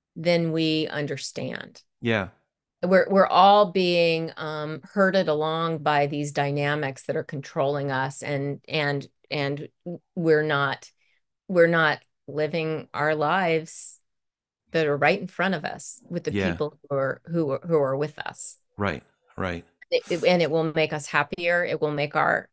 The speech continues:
Speaker 1: civic body politic healthier. And it will make it so that when people who want, who, who wanna, you know, gain office or make money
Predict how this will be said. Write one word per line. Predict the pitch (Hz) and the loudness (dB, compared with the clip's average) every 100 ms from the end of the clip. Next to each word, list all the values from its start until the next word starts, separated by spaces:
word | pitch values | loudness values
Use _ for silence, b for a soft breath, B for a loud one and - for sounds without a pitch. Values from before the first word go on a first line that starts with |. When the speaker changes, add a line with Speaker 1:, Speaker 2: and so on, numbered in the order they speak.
| - | -12
Speaker 1:
civic | - 165 151 160 - _ _ _ _ | -2 0 0 -4 -8 _ _ _ _
body | - 160 156 | 0 2 2
politic | 165 160 160 - 165 165 - | 2 2 2 0 -4 -4 -8
healthier. | 143 - 202 233 254 _ _ _ _ _ _ | -8 -2 0 0 -2 _ _ _ _ _ _
And | 175 180 | 0 2
it | |
will | 170 165 | 2 2
make | 165 175 185 | 6 4 6
it | 202 185 - | 2 2 -2
so | - - 165 156 | -14 -2 2 4
that | 156 - | 2 -2
when | 156 151 | -4 -6
people | - 190 185 170 165 | -4 -4 0 0 0
who | 165 151 | -4 -4
want, | 143 156 170 202 - _ _ _ _ _ _ _ _ _ | -4 -2 -2 -2 -10 _ _ _ _ _ _ _ _ _
who, | 175 151 - | -4 -4 -6
who | |
wanna, | 165 165 160 151 - - | -2 0 2 0 -2 -6
you | 165 | -4
know, | 143 135 135 _ _ _ _ _ _ _ _ _ _ _ _ 165 | -2 -4 -8 _ _ _ _ _ _ _ _ _ _ _ _ -4
gain | 165 170 185 | 2 2 2
office | 123 160 160 165 165 - | 2 2 2 0 0 -4
or | - 147 147 | -2 2 2
make | 147 156 - | 0 -4 -4
money | 151 147 147 170 | -4 -4 -4 -6